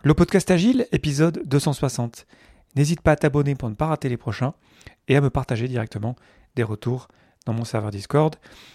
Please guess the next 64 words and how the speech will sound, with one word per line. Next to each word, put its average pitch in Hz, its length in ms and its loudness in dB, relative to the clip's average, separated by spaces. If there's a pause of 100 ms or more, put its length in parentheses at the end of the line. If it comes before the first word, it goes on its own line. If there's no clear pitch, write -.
(220)
Je 120 120 -12
t'invite 123 260 0
aussi 113 160 -2
à 120 40 2
me 113 40 -2
suivre 127 180 -6
sur 107 160 -8
Twitch - 300 -8
parce - 180 -10
que 117 100 -8
je 107 60 -6
vais 107 60 -4
revenir 104 240 -6
prochainement. 110 480 -6 (460)
Merci 139 280 -2
à 135 60 -2
toutes - 160 -8
les 110 60 0
personnes 120 340 -4
qui 113 140 -8
sont 123 140 -2
venues 120 180 -4
me 120 100 -2
voir 113 240 -4
dans 117 80 -6
les 107 60 -6
dernières 104 260 -6
semaines 117 240 -6
pour 113 100 -12
me 110 60 -8
dire : « 156 180 -8
Hey, 262 240 -6 (460)
quand 147 160 -4
est-ce 165 100 -2
qu'on 123 100 -4
recommence 120 420 -4
à 113 80 -4
échanger 107 280 -6
en 107 120 -4
live ? » 113 240 -4 (320)
Parce 110 100 -4
que 143 100 -6
c'est - 160 -8
vrai 120 120 -8
que - 60 -20
c'était 120 180 -8
des 107 80 -6
super 117 260 -6
moments 107 300 -6
et 117 80 -8
j'ai 104 120 -8
hâte - 160 -10
de - 60 -8
revenir 107 300 -6 (340)
sur - 200 -4
Twitch. - 320 -12 (1040)
Je 131 180 6
continue 214 480 4
avec 139 400 4
cette - 260 -2
série 175 320 2
sur 143 180 0
les 135 120 6
conflits 147 500 0